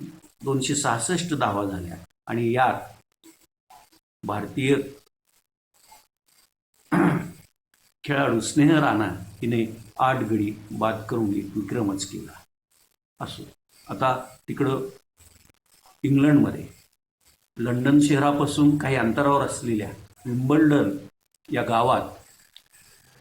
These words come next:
गेल्या, ज्या स्पर्धेची सुरुवात अठराशे सत्त्याहत्तर पासून झाली आहे, त्या विम्बल्डन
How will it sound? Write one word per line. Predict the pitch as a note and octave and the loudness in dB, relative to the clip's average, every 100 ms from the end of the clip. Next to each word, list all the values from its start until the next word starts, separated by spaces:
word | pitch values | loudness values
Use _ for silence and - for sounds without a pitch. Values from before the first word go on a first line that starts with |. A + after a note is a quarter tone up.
| _ _ - - - - - _ _ A2 | _ _ -20 -20 -20 -20 -20 _ _ -4
गेल्या, | B2 C#3 C#3+ C#3+ - C#3 C3+ C3 - - - - - A#2+ | 2 4 2 -2 -8 -8 -6 -6 -8 -12 -18 -20 -18 -10
ज्या | A#2 C#3+ C#3+ C#3+ C#3+ - - - - | -2 2 2 2 -4 -14 -20 -20 -18
स्पर्धेची | - - C3+ C#3 F3 F#3 | -8 0 2 4 2 0
सुरुवात | - F3 D3+ A#2 - - - - - B2 | 0 4 4 4 -2 -10 -20 -20 -6 -4
अठराशे | B2 D#3+ D3+ D3+ D#3 D3 - - - - - - - - - - - - - A3 F#3+ E3+ - - - - _ - | -2 0 0 2 2 0 -8 -16 -20 -20 -20 -20 -20 -20 -20 -20 -20 -20 -4 2 2 2 -4 -12 -20 -20 _ -16
सत्त्याहत्तर | - D#3 D3 - G#3+ G#3+ G3 | -8 -6 -4 0 2 2 0
पासून | D3 C#3+ B2+ A#2+ | 2 0 0 -2
झाली | G#2+ G2 G2 | -2 -2 -6
आहे, | F#2 F2 - _ - _ - - | -8 -14 -20 _ -20 _ -20 -4
त्या | B2+ B2 A2 | 0 0 -2
विम्बल्डन | B2 A#2 B2+ C#3 C#3 C3 | -4 -2 2 2 4 2